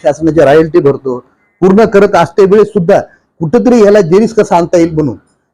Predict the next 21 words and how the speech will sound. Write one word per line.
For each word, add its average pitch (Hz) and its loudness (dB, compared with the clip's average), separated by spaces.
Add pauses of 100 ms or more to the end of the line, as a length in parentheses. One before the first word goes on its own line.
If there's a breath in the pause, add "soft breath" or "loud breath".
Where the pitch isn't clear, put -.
(140)
जवळपास 202 0
माझे 196 0
वीस 202 -2
कोटीचे 214 0 (140)
वाहनं 170 2 (300)
त्या 190 2
जागी 180 0
जप्त 220 0
करून 131 0 (440)
माझ्यावर 180 2
कारवाई 180 2
करण्यात 131 -4
आली. 110 -6
खोटी, - -20 (540)
खोटी 208 0
कारवाई. 120 -2 (1300)
वन 156 2
विभागाला 185 2
तिथं 175 -4
कुठलाही 214 0
अधिकार 165 -2